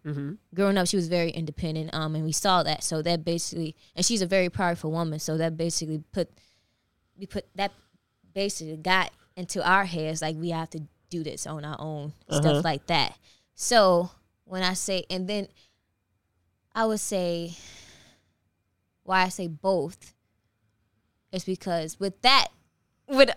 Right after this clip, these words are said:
Speaker 2: wait, I can't really say it in words. We grew up having independency due to our mom. We saw
Speaker 1: Mm-hmm.
Speaker 2: her doing everything on her own.
Speaker 1: Mm-hmm.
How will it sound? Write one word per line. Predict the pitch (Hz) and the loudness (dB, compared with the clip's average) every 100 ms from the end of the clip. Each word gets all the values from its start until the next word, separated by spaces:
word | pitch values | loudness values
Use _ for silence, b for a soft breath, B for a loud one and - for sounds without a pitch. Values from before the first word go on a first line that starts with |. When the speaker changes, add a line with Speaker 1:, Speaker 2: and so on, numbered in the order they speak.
| - - 202 | -4 -4 0
Speaker 2:
wait, | 233 220 | 2 2
I | |
can't | 262 294 262 | 2 0 -2
really | 240 226 - B B _ - | -4 -6 -8 B B _ -4
say | 226 214 | 2 2
it | |
in | 185 | 2
words. | 190 170 147 - B B B B _ _ _ _ _ | 4 4 2 -6 B B B B _ _ _ _ _
We | 233 | -4
grew | 240 330 302 | 2 6 10
up | 262 175 - _ _ _ _ - | 10 8 0 _ _ _ _ -2
having | 214 180 | -2 -2
independency | 185 175 175 165 - - - _ _ _ _ _ _ _ _ _ _ _ _ _ _ _ _ _ _ - | -4 -2 -4 -4 -8 -10 -16 _ _ _ _ _ _ _ _ _ _ _ _ _ _ _ _ _ _ -2
due | 214 | 0
to | 190 | 4
our | 180 | 2
mom. | 160 156 - - _ _ | 2 -4 -8 -18 _ _
We | 175 | -4
saw | 170 202 196 | 4 8 8
Speaker 1:
Mm-hmm. | |
Speaker 2:
her | 180 160 | 4 0
doing | 165 170 156 | -4 -4 2
everything | 196 190 185 170 | 2 2 0 0
on | 165 | 0
her | 147 | -2
own. | 143 - - | -6 -10 -12
Speaker 1:
Mm-hmm. | 165 151 147 | -8 -6 -8